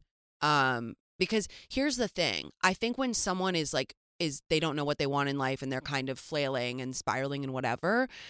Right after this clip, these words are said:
sometimes they take it out on the people closest to them and they try to place blame on other people. So him saying, "I don't know what I want in my life, I gotta make all these changes, blah, blah, blah, so I'm gonna take a break from you." What do you have to do with it?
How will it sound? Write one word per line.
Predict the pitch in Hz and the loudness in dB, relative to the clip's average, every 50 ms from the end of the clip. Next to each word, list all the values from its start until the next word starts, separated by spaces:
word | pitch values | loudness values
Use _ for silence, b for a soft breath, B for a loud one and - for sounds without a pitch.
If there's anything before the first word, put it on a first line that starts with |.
| B B B | B B B
sometimes | - - 233 214 220 214 233 233 240 247 226 170 | 0 4 4 4 4 4 4 6 6 4 2 4
they | - 175 180 175 170 170 170 - _ _ - | 6 6 8 8 8 6 4 2 _ _ -2
take | - - 190 190 180 - | 0 2 2 4 4 6
it | 165 156 | 6 6
out | 147 147 151 - - | 8 6 6 6 4
on | 139 151 147 | 2 0 0
the | 135 | -2
people | - 156 139 143 135 | -4 -4 -4 -4 -4
closest | - 131 120 123 - 156 143 - | 0 0 0 0 0 -2 -2 0
to | 180 170 | 2 4
them | 185 190 208 233 247 240 - b b b b b b | 4 6 4 4 0 -2 -6 b b b b b b
and | 180 202 196 | 4 4 4
they | 185 175 | 4 4
try | - - 190 180 180 | 2 2 2 4 4
to | 175 | 2
place | 160 - - 208 208 196 190 - - | 0 -2 0 0 2 2 2 0 -4
blame | 151 - 165 180 185 180 160 147 139 139 143 139 - _ _ _ _ _ _ - | -4 -2 0 2 2 2 2 2 0 -2 -4 -6 -10 _ _ _ _ _ _ 4
on | 196 190 190 185 180 - - | 6 6 8 6 6 4 2
other | - 214 214 226 | 2 2 2 2
people. | - - 240 - - 127 | 0 -2 -4 -2 0 0
So | - - 170 | 0 0 0
him | 185 202 233 247 254 | 0 0 0 0 0
saying, | - - 220 202 196 185 175 165 165 b b b b b | 0 0 0 2 2 2 2 0 -2 b b b b b
"I | b - 180 | b 6 6
don't | 175 175 170 | 6 6 4
know | 165 156 151 | 4 4 4
what | 147 143 143 | 4 4 4
I | 143 143 | 4 4
want | 160 202 240 247 | 4 4 4 4
in | 240 | 4
my | 240 226 220 | 4 2 4
life, | 220 214 202 202 - 165 | 6 6 6 4 4 2
I | 147 | 0
gotta | 139 151 139 143 | 2 2 2 2
make | 147 147 139 - | 2 0 -2 -2
all | 135 | -2
these | 127 143 143 - | -4 -4 -6 -4
changes, | - 220 202 202 185 175 151 | -2 0 0 0 0 -2 -2
blah, | - 160 151 | 0 0 2
blah, | 147 143 | 2 4
blah, | - 180 175 165 | 4 4 4 4
so | - - 143 | 2 0 -2
I'm | - 151 156 160 | 0 0 0 0
gonna | 165 160 156 139 - | 0 -2 -2 -4 -6
take | - - 156 - | -6 -6 -4 -4
a | 143 | -4
break | 120 - 131 143 131 | -2 -2 -2 -2 -2
from | - - 147 160 | -2 -4 -2 0
you." | 165 180 208 240 - _ _ _ _ _ - | 2 2 2 0 -2 _ _ _ _ _ -6
What | 123 147 214 | -2 0 0
do | 269 | 2
you | 254 254 277 | 2 2 2
have | 233 175 131 - | 2 2 2 0
to | - 123 | -2 -6
do | 113 120 | -6 -6
with | 123 123 113 | -6 -6 -6
it? | 117 - | -6 -6